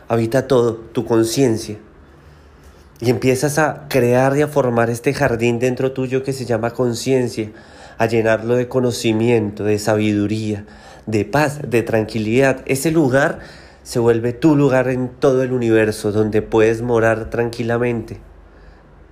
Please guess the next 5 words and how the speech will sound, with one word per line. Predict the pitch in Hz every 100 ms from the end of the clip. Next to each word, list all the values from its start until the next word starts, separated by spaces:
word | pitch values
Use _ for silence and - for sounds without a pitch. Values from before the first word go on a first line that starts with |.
| -
dentro, | 135 131 113 - 101 - - -
donde | 110 104 104
no | 107 113
hay | 117 117 110 113 - - - - - -
más | 104 107 107 -